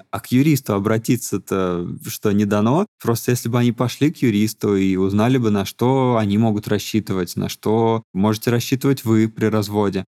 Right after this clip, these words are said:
они бы просто не стали мотать нервы ни себе, ни вам и согласились бы спокойно на то, что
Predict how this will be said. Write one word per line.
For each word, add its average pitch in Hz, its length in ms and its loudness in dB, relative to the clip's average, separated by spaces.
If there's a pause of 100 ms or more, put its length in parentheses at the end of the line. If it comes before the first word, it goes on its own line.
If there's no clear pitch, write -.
они 104 220 2
бы 123 120 0
просто 139 380 -2
не 107 120 0
стали 143 300 0
мотать 117 500 0
нервы 110 340 2
ни 101 80 0
себе, 110 320 0
ни 101 100 2
вам 143 380 0
и 98 320 2
согласились 104 580 2
бы 110 300 2
спокойно 127 640 0
на 95 340 2
то, 135 180 -2
что 143 140 -6